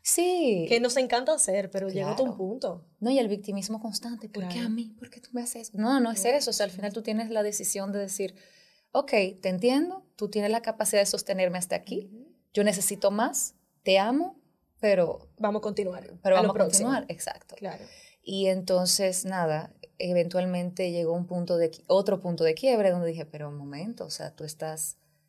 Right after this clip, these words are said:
Speaker 1: dedicada a tus clientes", no digo pacientes porque no
Speaker 2: Sí.
Speaker 1: soy doctora, <laughs>
Speaker 2: Ujú,
Speaker 1: no
Speaker 2: ujú.
Speaker 1: quiero que suene frío,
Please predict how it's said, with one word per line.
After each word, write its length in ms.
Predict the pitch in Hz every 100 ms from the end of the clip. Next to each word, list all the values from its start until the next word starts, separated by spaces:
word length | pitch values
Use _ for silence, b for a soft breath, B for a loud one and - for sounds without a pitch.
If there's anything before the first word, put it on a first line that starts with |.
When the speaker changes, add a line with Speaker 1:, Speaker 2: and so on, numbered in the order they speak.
| _
Speaker 1:
dedicada 760 | - 170 165 165 160 160 165 165 -
a 120 | 165
tus 180 | 165 -
clientes", 600 | 208 180 170 180 180 - _
no 140 | 165 170
digo 220 | 165 170
pacientes 400 | 214 214 202 226
porque 360 | 190 - 156 151
no 120 | 165 175
Speaker 2:
Sí. 20 |
Speaker 1:
soy 220 | 180 175
doctora, 420 | 156 165 165 147
<laughs> 360 | 214 - 226 233
Speaker 2:
Ujú, 60 | 240
Speaker 1:
no 80 | 214
Speaker 2:
ujú. 60 |
Speaker 1:
quiero 140 | 214 202
que 80 | 214
suene 240 | 208 202
frío, 340 | 208 196 185